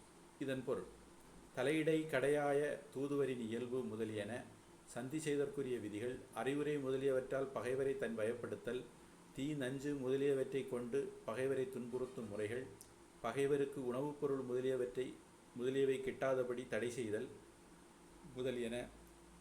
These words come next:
இதில் ஒன்பது பிரகரணங்களை உடைய ஐந்து அத்தியாயங்களால் விரித்துணர்த்தப்படுகின்றன.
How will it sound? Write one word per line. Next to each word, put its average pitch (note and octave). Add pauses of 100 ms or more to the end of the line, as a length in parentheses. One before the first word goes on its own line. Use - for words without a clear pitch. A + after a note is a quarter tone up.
இதில் C#3
ஒன்பது C#3+
பிரகரணங்களை C3+
உடைய C3
ஐந்து C3+
அத்தியாயங்களால் A#2+ (680)
விரித்துணர்த்தப்படுகின்றன. A2+